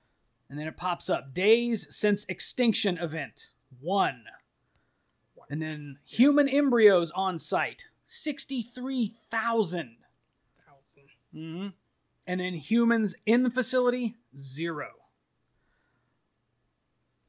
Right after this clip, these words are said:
Speaker 1: Now, we see, we, the camera kinda heads into this room, and these lights start to come on, and we see a robot sitting there in the dark.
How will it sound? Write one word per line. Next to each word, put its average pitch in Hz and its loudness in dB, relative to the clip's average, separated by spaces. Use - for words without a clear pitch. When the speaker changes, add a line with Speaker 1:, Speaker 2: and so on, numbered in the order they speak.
Speaker 1:
Now, 185 -2
we 226 4
see, 294 0
we, 180 -2
the 170 -4
camera 262 0
kinda 208 2
heads 185 2
into 202 4
this 190 2
room, 190 -2
and 156 -4
these 151 -10
lights 190 0
start 208 2
to 202 -2
come 202 0
on, 196 2
and 175 -2
we 170 -2
see 254 -4
a 185 4
robot 165 2
sitting 175 2
there 135 -6
in 156 -8
the 143 -8
dark. 135 -10